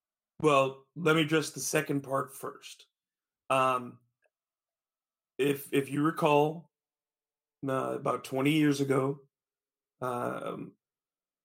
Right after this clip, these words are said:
I think it was nineteen ninety-five, nineteen ninety-four, uh, Major League Baseball went on strike right before the World Series, you know, before the, the close of the regular season. And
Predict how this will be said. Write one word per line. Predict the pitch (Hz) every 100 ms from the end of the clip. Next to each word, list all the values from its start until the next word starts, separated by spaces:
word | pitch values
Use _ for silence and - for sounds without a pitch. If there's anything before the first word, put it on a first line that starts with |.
| _ -
I | 135
think | 135 135
it |
was | 131 123
nineteen | 127 131 139 147 143 139 139 135
ninety-five, | 131 131 139 135 139 135 131 - - 139 147 165 180
nineteen | 147 143 147
ninety-four, | 139 135 135 139 151 - - _ _ _ _ _ -
uh, | 135 127 127 131
Major | 147 143
League | 147 143
Baseball | 143 139 - 139 135 135
went | 139
on | 131
strike | 131 143 143 156 - - _
right | - 139
before | 135 135 135
the | 127
World | 131 127
Series, | - 143 143 143 139 139 -
you | 143
know, | 131
before | - 147
the, | 139 127
the | 139
close | 139 - 165 147
of | 139
the | 135
regular | 139 139 131
season. | 127 143 131 131 135 135 _ _ _
And | - 139 135 135 131 131